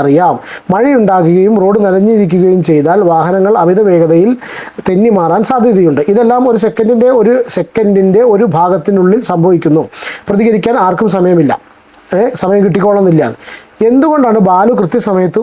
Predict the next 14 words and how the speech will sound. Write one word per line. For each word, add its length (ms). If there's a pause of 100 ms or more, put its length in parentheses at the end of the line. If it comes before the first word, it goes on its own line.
ഉണർന്നില്ല 400 (140)
എന്ന 120 (100)
കാര്യത്തിൽ 340 (160)
അത്തരമൊരു 480
സാഹചര്യത്തിൽ 440 (100)
അത് 100 (100)
സാധ്യമല്ല. 460 (580)
വാഹനം 400 (120)
തെന്നി 260 (100)
മാറിയതിനാൽ 640 (260)
ഉണ്ടായ 300 (160)
കേടുപാടുകൾ 600 (880)
വിനാശകരമായിരുന്നു. 1120 (640)
അതിനാലാണ് 500